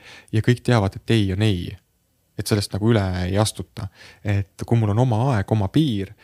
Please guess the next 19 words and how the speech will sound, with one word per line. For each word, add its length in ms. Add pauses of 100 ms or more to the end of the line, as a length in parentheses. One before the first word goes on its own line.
(160)
siis, 380
äh, 380
algul 420
inimesed 460
solvusid 640 (580)
ja 180
ma 140
lasin 260
neil 140
solvuda. 480 (800)
Hiljem 420
nad 160
tulid 240
tagasi, 380
ütlesid, 220
et 80
nad 80
saavad 260
aru. 220